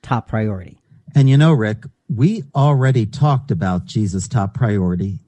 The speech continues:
Speaker 2: in the first segment of our podcast.
Speaker 1: Yeah, we did, but we didn't tell anybody, did we? <laughs>
Speaker 2: No, we didn't.
Speaker 1: Okay, so let's go to, uh, uh, our priority,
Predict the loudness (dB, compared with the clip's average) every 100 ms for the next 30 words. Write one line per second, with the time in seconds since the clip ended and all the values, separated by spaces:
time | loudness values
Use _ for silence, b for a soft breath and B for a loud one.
0 | _ -2 -2 -2 -4 -2 0 -2 -4 -4
1 | -2 -2 -4 -4 -6 -4 -2 -4 -4 -6
2 | -8 -10 -20 -16 -6 0 2 2 0 0
3 | 0 0 -2 -2 -4 -2 0 2 4 4
4 | 6 6 4 2 0 2 2 2 0 0
5 | 2 0 2 0 2 2 2 0 2 2
6 | 2 2 -2 -12 -20 B B -6 -2 0
7 | 2 2 2 0 B B 0 2 2 0
8 | 2 2 2 0 2 2 2 2 2 2
9 | 0 2 0 2 0 0 0 2 2 2
10 | 2 2 2 0